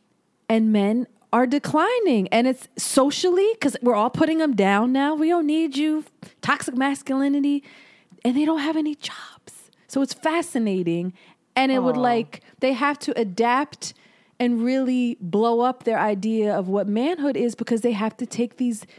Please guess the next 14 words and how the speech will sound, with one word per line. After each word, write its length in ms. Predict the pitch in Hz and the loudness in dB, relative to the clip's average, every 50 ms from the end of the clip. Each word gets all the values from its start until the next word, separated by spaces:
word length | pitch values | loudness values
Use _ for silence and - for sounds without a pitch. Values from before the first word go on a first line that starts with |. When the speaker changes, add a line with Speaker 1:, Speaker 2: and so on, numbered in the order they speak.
| _ _ 196 | _ _ -6
Speaker 1:
jobs 420 | 175 170 208 208 214 220 208 202 | 0 2 2 4 4 2 2 2
that 140 | 233 226 220 | 2 2 2
are 140 | 226 220 214 | 2 2 2
more 260 | 220 214 226 226 226 | 2 0 0 0 0
nurturing 920 | 226 220 214 208 220 302 427 - - - - 254 220 202 185 170 165 170 | 0 0 0 0 0 0 -2 -4 -4 -4 -2 0 0 0 0 0 -2 -4
and 180 | - 208 208 214 | -4 -4 -2 -2
more 480 | 214 214 214 214 220 220 220 214 208 208 - - _ _ _ _ _ _ _ _ _ _ _ _ _ _ _ _ _ _ _ _ _ _ _ _ _ _ _ _ _ - | 0 0 0 0 0 0 0 -2 -4 -6 -10 -18 _ _ _ _ _ _ _ _ _ _ _ _ _ _ _ _ _ _ _ _ _ _ _ _ _ _ _ _ _ -8
Speaker 2:
I'm 140 | 160 160 170 | -6 -4 -4
gonna 160 | 175 165 156 - | -2 -2 0 0
Speaker 1:
like, 180 | 247 226 147 147 | 2 2 2 0
Speaker 2:
add 60 | 151 | -2
on 180 | 151 147 160 156 | -4 -6 -8 -10
to 140 | - 151 | -10 -10
that. 320 | 120 123 120 117 110 - | -8 -8 -8 -8 -10 -14